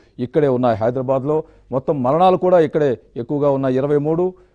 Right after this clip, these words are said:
అదేవిధంగా కోలుకున్న వారు మాత్రం తక్కువగానే ఉన్నారని చెప్పుకోవచ్చు. కంపారిటివ్గా మూడు వందల పన్నెండు మంది కోలుకున్నారు. ఇక రంగారెడ్డి విషయానికి వద్దాం. రంగారెడ్డిలో కూడా హైదరాబాద్తో పాటు భారీగానే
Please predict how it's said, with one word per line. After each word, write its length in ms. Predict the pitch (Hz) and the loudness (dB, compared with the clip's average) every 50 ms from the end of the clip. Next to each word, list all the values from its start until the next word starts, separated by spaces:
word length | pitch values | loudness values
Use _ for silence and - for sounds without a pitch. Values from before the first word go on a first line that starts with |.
| _ _ - | _ _ -8
అదేవిధంగా 420 | 120 156 175 175 175 170 175 170 156 | -4 -4 -2 -2 -2 -4 -4 -6 -6
కోలుకున్న 480 | 135 - 175 208 208 - 208 196 196 | -4 -2 0 0 0 0 -2 -2 -2
వారు 300 | 190 180 180 175 175 180 | 0 0 2 2 0 0
మాత్రం 540 | 170 160 156 160 160 160 - 165 170 170 156 - | -2 -4 -4 -4 -6 -6 -6 -8 -8 -8 -6 -6
తక్కువగానే 380 | 147 135 156 156 156 151 151 147 | -6 -6 -4 -4 -4 -4 -4 -4
ఉన్నారని 360 | 147 143 143 139 139 139 131 143 | -6 -6 -6 -6 -6 -6 -8 -8
చెప్పుకోవచ్చు. 440 | 127 139 - 143 135 131 - 131 | -10 -8 -8 -8 -8 -6 -8 -8
కంపారిటివ్గా 840 | 110 131 123 120 139 127 127 123 - 127 120 120 117 135 135 135 135 | -8 -8 -8 -6 -4 -4 -4 -6 -6 -8 -8 -6 -4 -4 -4 -4 -4
మూడు 240 | 120 110 113 117 120 | -6 -6 -6 -6 -6
వందల 240 | 123 123 120 120 | -6 -6 -6 -8
పన్నెండు 420 | 110 - - 113 123 131 147 143 131 | -8 -8 -8 -10 -8 -8 -10 -10 -10
మంది 380 | 123 120 117 113 113 104 92 - - _ _ _ _ _ - | -8 -8 -6 -6 -4 -6 -6 -8 -14 _ _ _ _ _ -6
కోలుకున్నారు. 480 | 113 113 107 98 - 92 82 71 - _ _ - _ _ _ _ _ _ _ _ _ _ _ _ _ _ _ _ _ _ - - | -4 -4 -4 -4 -6 -10 -10 -12 -14 _ _ -20 _ _ _ _ _ _ _ _ _ _ _ _ _ _ _ _ _ _ -16 -10
ఇక 100 | - 120 | -8 -4
రంగారెడ్డి 500 | 117 147 170 196 214 220 214 208 190 190 | -2 0 2 6 6 6 6 6 4 4
విషయానికి 360 | 185 170 196 175 165 165 160 | 4 4 4 2 2 2 2
వద్దాం. 240 | 139 156 151 139 139 | 2 2 2 2 2
రంగారెడ్డిలో 500 | 151 170 180 185 185 180 165 170 180 170 | 2 4 4 4 4 4 2 -2 -2 -2
కూడా 220 | - 175 165 165 | 0 2 4 4
హైదరాబాద్తో 520 | 151 151 156 165 160 165 160 143 - 156 | 4 4 2 0 0 0 0 0 0 -2
పాటు 400 | 131 151 151 147 - 156 135 107 - _ _ _ _ _ - 92 | 0 0 -2 0 0 -2 -4 -4 -8 _ _ _ _ _ -18 -10
భారీగానే 720 | 85 104 127 143 160 165 156 160 160 156 156 151 135 | -4 -2 -2 0 0 0 0 0 0 0 0 -4 -6